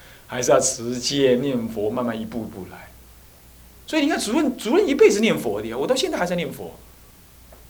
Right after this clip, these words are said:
我念得很高兴。那我用的是这种念佛法，哎，佛也是一个境嘛，他当下三谛圆融，往生极乐也是一个境嘛，当下三谛圆融。所以我怎么怕我不往生呢？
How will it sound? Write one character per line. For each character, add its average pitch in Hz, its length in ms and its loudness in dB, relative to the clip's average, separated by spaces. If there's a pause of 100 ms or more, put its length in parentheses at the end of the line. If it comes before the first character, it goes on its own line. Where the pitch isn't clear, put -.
(480)
我 233 120 4
念 294 120 4
得 214 60 6
很 170 80 2
高 196 200 8
兴。 180 220 -4 (260)
那 165 100 -4
我 117 280 -4
用 151 180 2
的 113 60 -4
是 - 120 -8
这 131 100 -6
种 101 160 -12
念 92 160 -14
佛 - 260 -20
法， - 60 -20 (720)
哎， 339 200 -8 (220)
佛 311 240 10
也 320 100 12
是 302 140 6
一 - 20 4
个 233 80 8
境 202 280 2
嘛， - 120 -10 (360)
他 254 80 -6
当 277 260 6
下 262 140 10
三 196 240 8
谛 185 140 0
圆 123 200 0
融， 104 180 -6 (340)
往 247 180 12
生 349 180 6
极 285 140 6
乐 311 100 10
也 180 220 8
是 302 100 0
一 277 60 2
个 214 80 8
境 190 260 2
嘛， 113 220 -8
当 170 180 -6
下 156 140 0
三 127 240 -4
谛 135 100 -10
圆 101 120 -10 (140)
融。 90 120 -14 (680)
所 - 140 2
以 320 40 6
我 302 140 12
怎 247 80 6
么 220 120 10
怕 247 320 8
我 165 120 6
不 214 120 8
往 160 180 8
生 202 260 -2
呢？ 214 160 -12